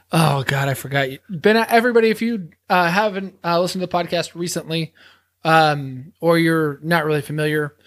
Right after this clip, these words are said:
this might be your first episode. Um,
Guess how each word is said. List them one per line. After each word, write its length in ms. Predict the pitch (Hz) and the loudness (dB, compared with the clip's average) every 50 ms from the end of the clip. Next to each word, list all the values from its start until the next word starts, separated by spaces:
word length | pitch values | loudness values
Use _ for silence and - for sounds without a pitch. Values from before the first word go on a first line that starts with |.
| - - - - - _ _ _ | -20 -20 -20 -20 -20 _ _ _
this 160 | - 160 139 | -4 -4 -2
might 160 | 165 180 175 160 | -2 -2 -2 -2
be 80 | 165 156 | -2 -2
your 80 | 156 | -2
first 300 | 147 - 156 151 - - | -2 -2 -6 -6 -6 -8
episode. 560 | 139 135 135 131 - 143 139 139 139 139 135 _ _ _ - - - _ _ | -10 -10 -10 -10 -10 -8 -8 -8 -10 -12 -16 _ _ _ -20 -20 -20 _ _
Um, 560 | - 165 160 160 156 151 143 139 135 127 123 | -2 2 4 4 4 2 0 -2 -6 -10 -12